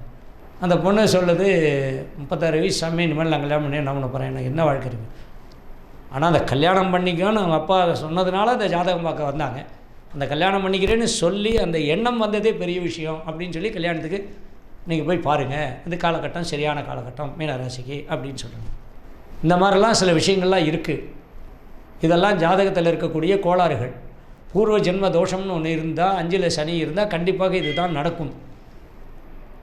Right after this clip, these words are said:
ஏழுல எட்டுல ராகு இருந்தா கண்டிப்பாக அந்த நாகதோஷம் இதுதான் பண்ணும். செவ்வாய் தோஷத்தினாலலாம் எந்த கல்யாண தடங்களும் கிடையாது.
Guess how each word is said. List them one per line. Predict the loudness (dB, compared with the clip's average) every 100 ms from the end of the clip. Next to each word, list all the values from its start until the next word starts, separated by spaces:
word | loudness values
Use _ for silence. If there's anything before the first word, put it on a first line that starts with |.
| -20 -20 -20 -4 4
ஏழுல | 6 6 6
எட்டுல | 6 4 4
ராகு | 6 6 4
இருந்தா | 4 2
கண்டிப்பாக | 2 0 2 2 4 4 4
அந்த | 2 0
நாகதோஷம் | 2 2 2 0 -2
இதுதான் | -2 -2 -2 -2
பண்ணும். | -4 -2 -2 -4 -10 -18 -18 -20 -20 -20 -20 -20 -20 -20 -20 -20 -20 -20 -18 -18 -10
செவ்வாய் | -4 0 4 4
தோஷத்தினாலலாம் | 4 4 2 2 2 2 2 0
எந்த | 0 0 0
கல்யாண | 2 2 2 0
தடங்களும் | -2 -4 -4 -4
கிடையாது. | -4 0 0 -2